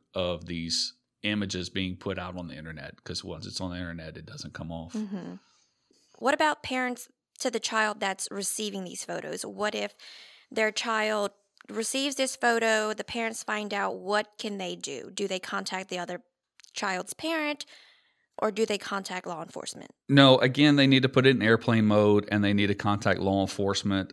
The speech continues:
Speaker 1: so we can, again, minimize it.
Speaker 2: Mm-hmm.
Speaker 1: Because the, the electronic device,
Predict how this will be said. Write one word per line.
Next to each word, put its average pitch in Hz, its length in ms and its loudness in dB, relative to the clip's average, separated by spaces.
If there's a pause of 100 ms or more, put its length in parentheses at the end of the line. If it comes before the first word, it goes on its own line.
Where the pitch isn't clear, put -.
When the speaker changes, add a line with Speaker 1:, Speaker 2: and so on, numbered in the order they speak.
Speaker 1:
so - 180 0
we 104 140 2
can, 98 340 -8
again, 104 380 0
minimize 98 540 2
it. 95 180 -2 (240)
Speaker 2:
Mm-hmm. 208 180 -8
Speaker 1:
Because 117 440 6
the, 110 320 4
the 110 160 2
electronic 120 500 4
device, 101 600 4